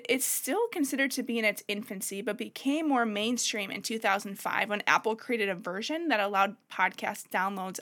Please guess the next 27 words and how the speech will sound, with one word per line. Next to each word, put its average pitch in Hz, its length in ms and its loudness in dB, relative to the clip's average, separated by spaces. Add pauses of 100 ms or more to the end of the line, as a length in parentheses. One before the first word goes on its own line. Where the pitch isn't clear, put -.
on 185 220 -4
the 180 60 -6
phone. - 360 -6 (500)
And 233 180 6
since 349 380 0
then, 196 340 2
podcast 220 540 2
downloads 220 460 0
are 214 100 4
in 220 180 4
the 208 120 2
billions. 226 920 4 (640)
There's 220 280 6
podcasts 226 640 4
on 214 140 4 (120)
every 240 380 6
topic 220 520 0
imaginable, 208 760 0 (440)
and 226 420 4
the 202 220 -4
cool 403 180 0
thing 214 240 0
is 202 320 0
anyone 196 460 0
can 185 160 -6
do 277 100 -2
it. - 240 -2